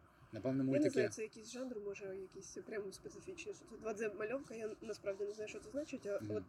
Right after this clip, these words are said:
Speaker 2: анімацію я дуже люблю.
Speaker 1: Мені здається, що мультики це, типу, все, е, це, це охопна, типу, штука, а вже анімація це ніби як піджанр мультика. Бо,
Speaker 2: Мгм.
Speaker 1: типу, є там лялічні
Speaker 2: Мені здається,
Speaker 1: анімації.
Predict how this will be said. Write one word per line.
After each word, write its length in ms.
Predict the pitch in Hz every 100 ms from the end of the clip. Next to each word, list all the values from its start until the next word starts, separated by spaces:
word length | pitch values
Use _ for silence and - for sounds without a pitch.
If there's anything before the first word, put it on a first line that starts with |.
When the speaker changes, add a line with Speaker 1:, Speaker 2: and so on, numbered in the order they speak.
| -
Speaker 2:
анімацію 680 | - 214 208 233 - 214 202
я 120 | 208
дуже 260 | 185 190 180
люблю. 340 | - - - 110
Speaker 1:
Мені 140 | 120
здається, 300 | 117 139 -
що 140 | 131
мультики 320 | 139 131 123 123
це, 140 | -
типу, 240 | - 113 104
все, 240 | - 113 104
е, 120 | 104
це, 240 | - 107 98 - - - 311
це 160 | 214
охопна, 460 | 101 - 135 - 175
типу, 220 | 160 160
штука, 400 | 156 - 131 131 123 - -
а 100 | 95
вже 160 | 101
анімація 480 | 120 117 120 123 113
це 120 | -
ніби 160 | 110 101
як 100 | 95
піджанр 340 | 107 98 85 87
мультика. 340 | 87 82 - 78
Бо, 60 | -
Speaker 2:
Мгм. 220 | - 104
Speaker 1:
типу, 180 | 104 107
є 140 | 107
там 240 | 104 95 92 -
лялічні 500 | 123 165 165 151 - 151
Speaker 2:
Мені 140 | 269
здається, 340 | 277 285 285
Speaker 1:
анімації. 60 | 277